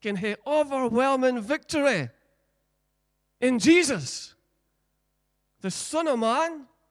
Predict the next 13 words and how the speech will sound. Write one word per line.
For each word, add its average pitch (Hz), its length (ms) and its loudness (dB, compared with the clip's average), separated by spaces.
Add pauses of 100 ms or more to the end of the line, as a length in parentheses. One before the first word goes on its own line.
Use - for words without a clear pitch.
(1500)
and 190 120 -14
the 208 60 -10
Son 302 300 -6
of 285 140 -2
God. 269 440 2 (1900)
It's - 220 -12
like 269 220 -4 (340)
boxing. 190 640 -4 (1000)
In 214 120 -8
a 220 80 -6
boxing 233 520 -2
match, 190 380 -4
what, 285 160 -10